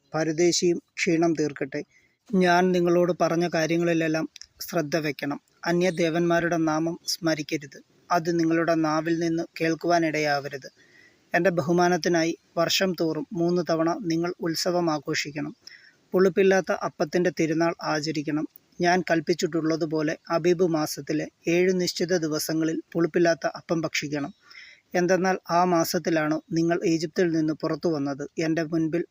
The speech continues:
വെറും കൈയോടെ വരരുത്. വയലിൽ നിന്ന് ആദ്യഫലങ്ങൾ കൊയ്തെടുക്കുമ്പോൾ പത്തരി പെരുന്നാളും വർഷാവസാനം പ്രയത്നഫലം ശേഖരിച്ചു കഴിയുമ്പോൾ സംഭരണ തിരുനാളും ആഘോഷിക്കണം. പുരുഷന്മാരെല്ലാവരും വർഷത്തിൽ മൂന്ന് പ്രാവശ്യം ദൈവമായ കർത്താവിൻ്റെ സന്നിധിയിൽ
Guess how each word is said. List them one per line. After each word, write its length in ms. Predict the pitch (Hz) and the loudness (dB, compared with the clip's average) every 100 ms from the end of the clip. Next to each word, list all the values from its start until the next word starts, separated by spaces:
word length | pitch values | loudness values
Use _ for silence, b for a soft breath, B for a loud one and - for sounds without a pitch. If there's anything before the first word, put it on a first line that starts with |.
| _ | _
വെറും 280 | 165 175 185 | 0 2 2
കൈയോടെ 440 | 196 165 160 160 156 | 0 0 0 0 -2
വരരുത്. 500 | 143 143 139 139 160 _ B B B B B - | -2 -2 -4 -6 -10 _ B B B B B -2
വയലിൽ 400 | 185 180 196 202 | 4 6 6 4
നിന്ന് 240 | 196 190 196 | 4 2 0
ആദ്യഫലങ്ങൾ 680 | - 170 160 185 - 170 170 | 0 2 2 0 0 -2 -2
കൊയ്തെടുക്കുമ്പോൾ 720 | 170 165 165 175 151 165 160 160 _ _ _ - | 0 0 2 0 -2 -4 -4 -4 _ _ _ -4
പത്തരി 380 | 165 - 185 | -4 0 0
പെരുന്നാളും 540 | 175 175 160 170 165 165 _ B B B _ | 0 0 2 2 2 -2 _ B B B _
വർഷാവസാനം 760 | 180 175 202 196 180 185 185 185 | 2 2 2 2 2 2 2 2
പ്രയത്നഫലം 640 | 175 170 156 190 180 190 | 0 -2 -2 -4 0 -2
ശേഖരിച്ചു 480 | 180 170 170 175 170 | 0 -2 0 -2 0
കഴിയുമ്പോൾ 440 | 175 165 165 160 165 _ | 0 0 0 -2 -8 _
സംഭരണ 460 | - 170 170 175 170 | -4 -2 0 0 -2
തിരുനാളും 500 | 160 165 156 165 165 - | -2 -2 0 0 -2 -4
ആഘോഷിക്കണം. 640 | 156 147 160 - 151 147 175 B B B B | -4 -2 -4 -4 -6 -8 -10 B B B B
പുരുഷന്മാരെല്ലാവരും 1040 | - 180 180 190 190 185 170 170 170 175 185 | -2 0 2 2 2 2 4 2 2 0 -4
വർഷത്തിൽ 480 | 175 160 - 180 185 | -2 -2 0 -2 -2
മൂന്ന് 300 | 175 170 185 | 0 0 -2
പ്രാവശ്യം 480 | 175 165 156 - 170 - | 0 0 2 -2 -4 -6
ദൈവമായ 480 | 160 165 170 170 170 | -2 0 2 2 2
കർത്താവിൻ്റെ 580 | 170 165 175 170 170 170 | 0 -2 0 0 -2 -4
സന്നിധിയിൽ 520 | 165 160 160 165 165 | -2 -2 0 -2 -2